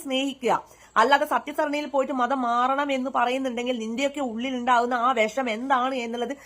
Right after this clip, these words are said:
ഇപ്പോഴത്തെ പെൺകുട്ടികൾക്ക് മനസ്സിലാവുന്നില്ല. ആ പെൺകുട്ടികൾക്ക് മനസ്സിലാവുന്നുണ്ടെങ്കിൽ നിങ്ങൾ ക-, ഈ കാശ്മീർ ഫയൽസ് ഒക്കെ, ഏ, നിങ്ങൾ, ഏ, ഈ നിരോധിക്കണം എന്ന് പറയില്ലായിരുന്നു ഒരിക്കലും.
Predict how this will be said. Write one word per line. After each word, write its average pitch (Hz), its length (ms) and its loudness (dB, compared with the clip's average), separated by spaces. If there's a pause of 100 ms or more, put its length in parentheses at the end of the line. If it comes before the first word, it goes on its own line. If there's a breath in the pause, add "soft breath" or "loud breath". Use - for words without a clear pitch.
(140 loud breath)
ഇപ്പോഴത്തെ 277 400 4
പെൺകുട്ടികൾക്ക് 254 640 -2
മനസ്സിലാവുന്നില്ല. 233 840 -2 (460 soft breath)
ആ 175 120 6
പെൺകുട്ടികൾക്ക് 269 600 0
മനസ്സിലാവുന്നുണ്ടെങ്കിൽ 240 1040 -2
നിങ്ങൾ 233 360 -4
ക-, - 20 0
ഈ 214 280 -4
കാശ്മീർ 240 380 -2
ഫയൽസ് 226 300 -2
ഒക്കെ, 220 260 -6 (340 soft breath)
ഏ, 202 160 4
നിങ്ങൾ, 214 480 -2 (260)
ഏ, 185 160 0
ഈ 196 360 -2 (160)
നിരോധിക്കണം 202 640 -2
എന്ന് 196 160 -8
പറയില്ലായിരുന്നു 170 520 -8 (260)
ഒരിക്കലും. 175 380 -4